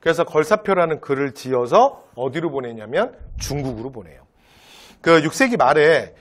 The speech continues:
그러니까 오백팔십구 년에, 자, 중국이 남북조 삼백오십 년간의 대분열기를 끝내고 드디어 수나라라는 통일왕조가 등장해요. 여기까지 되셨나요? 자, 이렇게 해서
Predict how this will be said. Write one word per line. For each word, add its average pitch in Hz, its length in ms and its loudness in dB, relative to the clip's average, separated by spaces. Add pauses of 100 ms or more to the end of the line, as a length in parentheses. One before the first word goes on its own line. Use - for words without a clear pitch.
(120)
그러니까 165 600 2
오백팔십구 185 600 -2
년에, 127 420 -4 (300)
자, 139 220 0
중국이 196 680 -2 (240)
남북조 175 840 -4 (220)
삼백오십 185 880 -2
년간의 156 560 -6
대분열기를 120 720 -10
끝내고 214 880 -2
드디어 131 640 -4 (140)
수나라라는 208 1080 -4 (220)
통일왕조가 160 720 -6
등장해요. 98 520 -20 (2000)
여기까지 151 320 0
되셨나요? 110 300 -12 (580)
자, 196 200 8
이렇게 180 220 2
해서 190 280 6